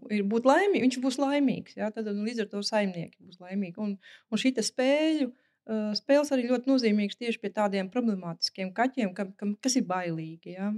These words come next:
Viņiem, ā, viņi, kaķis ir mednieks no, no, no, no deguna līdz astē, līdz ar to viņš nepalaidīs izdevību pamedīt, ja?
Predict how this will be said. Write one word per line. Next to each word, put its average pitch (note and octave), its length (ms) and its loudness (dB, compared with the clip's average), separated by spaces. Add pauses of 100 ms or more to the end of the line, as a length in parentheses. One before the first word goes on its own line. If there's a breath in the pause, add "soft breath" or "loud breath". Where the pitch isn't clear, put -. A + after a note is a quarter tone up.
(120)
Viņiem, G3+ 460 -6 (100)
ā, G3 140 -6 (500)
viņi, B3 300 4 (680 soft breath)
kaķis D#4 340 0
ir B3 80 2
mednieks A3+ 580 4
no, F#3+ 200 -6 (100)
no, F#3 160 -12 (300)
no, F#3 100 -14 (160)
no F#3 160 -6
deguna G#3+ 320 4
līdz F#3+ 220 2
astē, A#3+ 340 0
līdz G#3 160 -2
ar G3 80 -6
to A3 80 -2
viņš G#3+ 160 -2
nepalaidīs F3 720 -2
izdevību F#3+ 480 -2
pamedīt, E3 540 -4
ja? - 160 -2